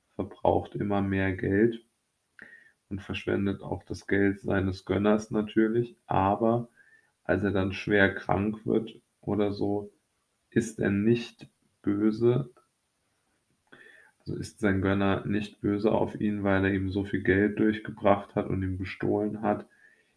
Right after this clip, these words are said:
Nein, er versucht, ihm einen möglichst schönen Lebensabschied zu gewährleisten, hält es sogar für seine moralische Pflicht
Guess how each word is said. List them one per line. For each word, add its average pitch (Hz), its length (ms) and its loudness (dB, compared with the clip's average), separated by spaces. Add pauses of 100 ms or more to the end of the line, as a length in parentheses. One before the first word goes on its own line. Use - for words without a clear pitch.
(280)
Nein, 104 600 4 (100)
er 101 100 0
versucht, 104 600 -2 (100)
ihm 104 320 -2
einen 98 240 -2
möglichst 104 640 -2
schönen 104 720 -2 (1800)
Lebensabschied 110 1080 2 (140)
zu - 180 -6
gewährleisten, 104 1200 2 (420)
hält 101 300 0
es 101 160 -8
sogar 95 500 4
für 101 220 -6
seine 98 260 2
moralische 95 720 0
Pflicht - 580 0